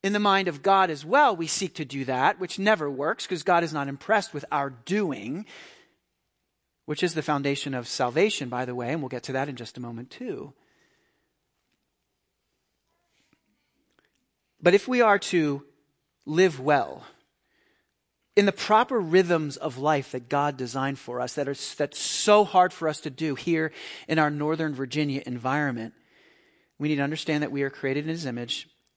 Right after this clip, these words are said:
that we're created to be creative, and third and finally for today, that we need to understand the effective rhythms that are by God's design. By God's design. Remember, God rested not because He was tired.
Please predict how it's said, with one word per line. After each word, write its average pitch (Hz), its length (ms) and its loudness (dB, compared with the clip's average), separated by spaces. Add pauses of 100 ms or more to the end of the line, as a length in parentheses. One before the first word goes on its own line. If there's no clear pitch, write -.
(420)
that - 80 -8
we're 143 100 0
created 147 400 -6
to 147 60 -8
be 147 140 -4
creative, 117 720 -10 (520)
and 139 120 -8
third 147 220 -2
and 156 100 -8
finally 143 320 -2
for 139 160 -10
today, 123 340 -4
that 120 200 -6
we 135 400 -4 (280)
need 139 480 -4 (220)
to 151 180 -6
understand 143 720 -4
the 127 120 -8
effective 135 540 -8
rhythms 135 480 -6 (220)
that - 120 -6
are 131 120 -4
by 127 180 -2
God's 123 400 -4
design. 110 760 -10 (1080)
By 123 100 -6
God's 120 320 -6
design. 117 640 -10
Remember, 143 440 -2
God 143 360 -2
rested 131 460 -4
not 127 260 -6
because 143 300 -8
He 143 100 -8
was 135 180 -8
tired. 127 540 -10